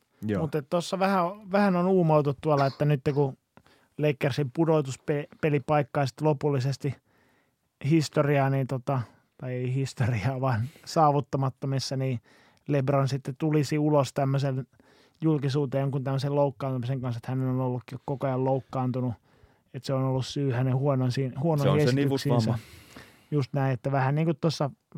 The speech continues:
Speaker 2: vi-, viime finaalien päätteeksi, kun hän ilmestyi sitten viimeisen pelin jälkeen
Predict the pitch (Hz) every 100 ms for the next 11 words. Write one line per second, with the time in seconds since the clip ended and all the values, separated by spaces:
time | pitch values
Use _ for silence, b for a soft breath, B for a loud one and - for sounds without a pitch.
0 | 143 160 151 151 156 151 143 147 147 139
1 | 135 135 127 - 143 127 - 131 - 127
2 | 131 127 135 123 - 131 117 135 120 b
3 | b - 139 131 135 135 131 131 123 139
4 | 127